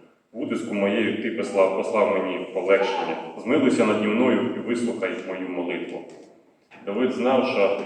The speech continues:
найперше це потрібно звернутися до Бога. Якщо проаналізувати ту ситуацію, де був Давид, з ким був Давид і що в нього було, а, так от, на рівні логіки, роздумів,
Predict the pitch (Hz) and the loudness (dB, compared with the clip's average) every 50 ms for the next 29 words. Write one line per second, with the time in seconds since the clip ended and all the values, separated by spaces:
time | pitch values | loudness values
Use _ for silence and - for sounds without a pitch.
0 | - - 98 101 - - - 90 - - - - - - 80 - - - - 110 | -6 -4 -4 -4 0 0 0 0 0 0 -2 -4 -4 -6 -8 -8 -8 -8 -6 -6
1 | 117 - 104 98 - - 95 - - 110 107 110 110 107 110 104 - - - - | -6 -4 -4 -4 -4 -6 -8 -6 -6 -4 -2 -2 -2 -2 -4 -4 -6 -6 -6 -6
2 | 98 90 - - - - - - - - - - - - - _ _ _ _ _ | -6 -6 -6 -6 -8 -8 -8 -10 -12 -14 -16 -20 -20 -20 -20 _ _ _ _ _
3 | _ - - - - - - - - - 330 247 233 - - - 160 - - - | _ -20 -20 -20 -20 -20 -20 -20 -20 -18 -8 -6 -6 -4 -2 -2 -2 -2 -2 -2
4 | - 139 135 135 135 131 131 131 131 131 139 139 147 147 139 - 123 113 110 117 | 0 2 4 4 4 4 2 2 2 4 6 8 8 8 8 8 4 4 2 2
5 | 117 - - - - - - - - - _ - - - - _ _ _ _ - | 0 -2 -6 -8 -10 -14 -16 -20 -20 -20 _ -20 -20 -20 -20 _ _ _ _ -12
6 | 117 - 120 - 123 131 - 120 - - 107 107 107 101 - - - - - - | -10 -8 -6 -2 4 6 8 8 8 6 4 2 2 2 2 0 -2 -4 -6 -10
7 | - - - - - 135 139 - 120 113 104 113 113 107 110 110 113 107 - - | -12 -16 -14 -6 0 0 2 2 2 2 2 4 4 4 4 2 2 0 -2 -2
8 | 139 135 120 110 120 113 107 110 107 104 107 107 104 107 107 - - - - - | -2 -2 0 0 0 0 0 2 2 2 2 0 -2 -2 -4 -6 -8 -10 -14 -18
9 | - - - - 127 127 120 117 113 113 113 107 107 107 113 123 - 120 - - | -18 -16 -10 -4 -2 0 0 0 0 0 0 -2 -2 -2 -2 0 0 0 -2 -2
10 | - 80 - - - - - - _ _ _ - 98 - - - 87 87 - - | -4 -8 -10 -12 -14 -18 -20 -20 _ _ _ -12 -8 -6 -6 -4 -4 -4 -4 -4
11 | - - - 101 101 104 101 - - - - - - - 107 110 117 123 127 117 | -6 -2 -2 0 0 0 0 -2 -4 -6 -10 -12 -14 -6 0 2 4 4 4 4
12 | 113 107 104 104 104 104 107 104 - - - 117 117 135 147 - - - - 104 | 4 4 4 2 2 0 -2 -4 -6 -6 -6 -2 2 2 4 4 2 2 0 0
13 | 107 107 120 135 135 - - 104 104 104 101 101 90 | 0 2 2 2 2 2 0 0 -2 -2 -2 -2 -4